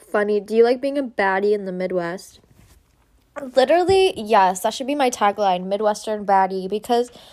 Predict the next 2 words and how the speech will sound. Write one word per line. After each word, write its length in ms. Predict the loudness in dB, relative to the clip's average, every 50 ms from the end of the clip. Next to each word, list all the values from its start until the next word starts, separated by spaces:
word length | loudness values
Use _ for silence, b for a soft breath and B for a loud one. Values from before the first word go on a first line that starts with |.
| B B B B B B B B _ -4
like, 720 | 0 4 4 6 6 4 2 -2 -6 -10 -18 -20 -20 _ _ _ _ _ _ _ _ _ _ _ _ _ _ _ _ _ _ _ _ _ -8
ah, 360 | -6 -6 -6 -6 -8 -12 -18